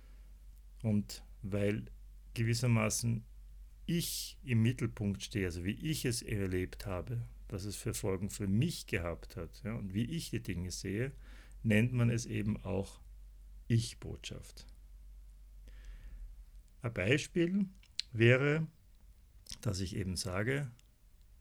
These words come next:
also, äh, lieber Freund, ich, äh, sitze jetzt hier in diesem Sitzungsraum und warte auf dich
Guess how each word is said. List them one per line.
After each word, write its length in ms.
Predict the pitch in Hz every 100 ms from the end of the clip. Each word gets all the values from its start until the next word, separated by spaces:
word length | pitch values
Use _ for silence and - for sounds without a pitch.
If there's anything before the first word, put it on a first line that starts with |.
| - - - - - - - - -
also, 500 | 113 107 113 117 - - - _ - - - -
äh, 400 | 113 104 98 98
lieber 260 | 98 101 92
Freund, 480 | - 104 135 135
ich, 500 | - 113 - - - -
äh, 320 | 104 101 101 98 92 -
sitze 400 | - 120 - 110
jetzt 320 | 107 - -
hier 420 | 110 117 127 120 120 - - - -
in 180 | 110
diesem 520 | 104 104 98 101 98 95 -
Sitzungsraum 1160 | - 120 120 127 117 - - - 104 101 110
und 180 | 104 98
warte 380 | 87 92 107 -
auf 220 | 98 -
dich 380 | - 110 117